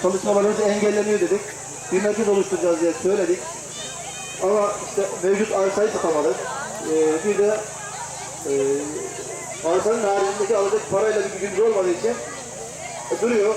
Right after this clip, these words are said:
ama hedefimiz o. Hedefi olan bir şey mutlaka bir gün amacına ulaşır.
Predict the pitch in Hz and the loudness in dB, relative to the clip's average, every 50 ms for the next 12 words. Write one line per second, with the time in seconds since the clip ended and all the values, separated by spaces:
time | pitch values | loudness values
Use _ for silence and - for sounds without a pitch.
0 | 208 202 220 240 220 208 220 220 220 220 214 233 226 185 185 185 202 233 226 - | 0 0 2 2 2 2 2 2 0 -2 -2 -4 -2 0 2 2 2 2 0 -2
1 | - - - - - - 180 196 226 220 196 220 220 220 214 214 214 208 214 - | -8 -10 -12 -12 -4 -2 0 2 2 2 4 4 4 4 2 0 -2 -4 -6 -4
2 | - 208 214 220 - 214 220 - 202 175 196 202 196 202 208 - - - - - | 0 2 2 2 0 0 -2 -2 -2 0 2 2 2 0 0 -2 -6 -8 -10 -10
3 | - 196 196 196 202 170 160 160 - - - - 175 180 196 190 190 196 196 190 | -8 -6 -4 -4 -4 -4 -4 -6 -8 -6 -4 -2 0 0 2 0 0 0 2 2
4 | 190 208 196 180 - 175 185 | 4 4 2 2 0 -2 -4